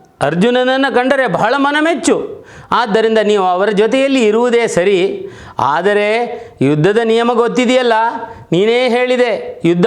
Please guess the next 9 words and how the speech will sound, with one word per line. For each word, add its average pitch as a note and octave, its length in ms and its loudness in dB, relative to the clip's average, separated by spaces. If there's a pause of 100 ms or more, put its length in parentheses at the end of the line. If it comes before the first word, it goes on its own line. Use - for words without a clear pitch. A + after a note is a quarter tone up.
ಆಡುವವನಲ್ಲ A#3+ 760 0
ಅಂತ. G#3+ 180 -2 (1040)
"ನೀ C4+ 380 2
ಹೊಕ್ಕಿರಿಯಲಾಗದು G3+ 1300 0
ಕೃಷ್ಣ, D#3+ 340 0 (760)
ಯುದ್ಧದಲ್ಲಿ G#3+ 540 2
ನೀನು F#3+ 280 2
ಆಯುಧವನ್ನು G3 720 0
ಮುಟ್ಟಕೂಡದು G#3+ 1040 0